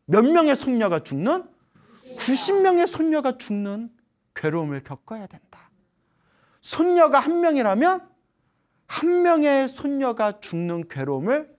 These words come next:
결국은 겪어야 된다. 그 위스카-, 위사카 깜짝 놀란 거예요.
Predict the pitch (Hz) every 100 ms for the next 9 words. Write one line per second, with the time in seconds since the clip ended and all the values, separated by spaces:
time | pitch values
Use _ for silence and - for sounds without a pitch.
0 | _ - 151 165 156 143 349 330 _ _
1 | _ - 147 - 302 226 131 123 - -
2 | - - _ _ _ _ _ _ _ _
3 | 285 214 220 - 269 262 - 180 - 294
4 | 285 370 - 320 202 139 117 110